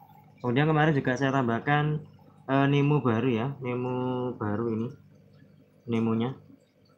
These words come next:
Ini Nemo baru. Biar ada temannya Nemonya yang satunya. Nemo pinggiran juga ini.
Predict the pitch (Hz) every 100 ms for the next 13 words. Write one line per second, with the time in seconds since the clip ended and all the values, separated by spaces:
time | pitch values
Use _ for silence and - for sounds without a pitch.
0 | _ _ 117 120 135 139 139 139 139 139
1 | 139 - _ _ _ _ _ _ 120 120
2 | 123 120 110 98 92 104 98 - _ _
3 | _ _ _ - _ - 113 104 110 120
4 | 120 123 120 117 113 113 110 104 107 101
5 | - _ _ _ _ _ _ _ _ _
6 | _ _ - 120 120 123 110 113 110 107
7 | 117 107 110